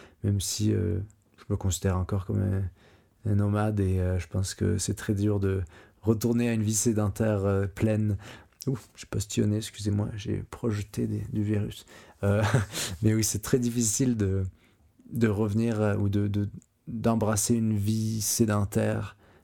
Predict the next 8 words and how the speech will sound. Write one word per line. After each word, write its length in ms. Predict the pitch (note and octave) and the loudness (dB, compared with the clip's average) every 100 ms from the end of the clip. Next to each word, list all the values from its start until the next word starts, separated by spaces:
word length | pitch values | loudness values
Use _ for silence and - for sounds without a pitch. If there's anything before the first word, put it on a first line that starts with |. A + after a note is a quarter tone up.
| _ _ | _ _
à 160 | - G#2+ | -6 -4
temps 240 | - G#2+ | 0 0
plein 280 | F#2+ A2+ A2 - - - - | 0 0 -2 -6 -18 -20 -4
quand 240 | G2 F2+ | -2 0
on 160 | G#2 G2+ | 0 0
a 100 | G2 | 0
goûté 500 | G2+ G#2 - A2+ - - | 0 -2 0 -2 -2 -4
à 420 | G#2 G2 G#2 - | -2 0 -2 -6